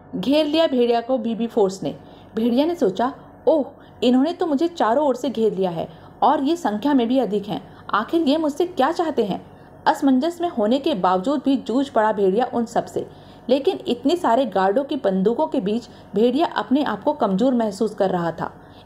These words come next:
एक गार्ड ने कहा, "दबोच लो इसको, छोड़ना नहीं।" अपनी पूरी ताकत एकत्रित करके उछला वह,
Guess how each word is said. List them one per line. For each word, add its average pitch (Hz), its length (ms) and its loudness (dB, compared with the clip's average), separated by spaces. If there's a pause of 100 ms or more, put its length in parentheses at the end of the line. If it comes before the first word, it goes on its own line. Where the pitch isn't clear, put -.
एक 285 200 2
गार्ड 220 260 2
ने 277 80 0
कहा, 226 300 -4 (380)
"दबोच 269 380 2
लो 294 80 2
इसको, 269 280 -2
छोड़ना 254 460 2
नहीं।" 190 240 -6 (800)
अपनी 339 300 0
पूरी 349 380 0
ताकत 277 420 -2
एकत्रित 240 440 -2
करके 202 320 0
उछला 202 360 0
वह, 175 240 -2